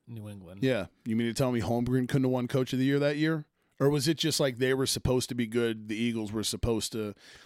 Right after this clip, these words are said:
Speaker 2: like,
Speaker 1: Yeah.
Speaker 2: that's back when we were just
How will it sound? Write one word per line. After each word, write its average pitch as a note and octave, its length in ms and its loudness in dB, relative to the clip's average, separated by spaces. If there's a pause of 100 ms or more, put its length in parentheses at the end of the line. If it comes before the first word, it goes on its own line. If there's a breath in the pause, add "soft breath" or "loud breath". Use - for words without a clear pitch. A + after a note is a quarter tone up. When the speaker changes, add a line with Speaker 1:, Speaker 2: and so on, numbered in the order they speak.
Speaker 2:
like, D3+ 140 4
Speaker 1:
Yeah. D3 60 0
Speaker 2:
that's A3+ 240 4
back C3 300 2
when G#2+ 200 -4
we B2 160 2
were G2+ 260 -4 (840)
just C3+ 320 0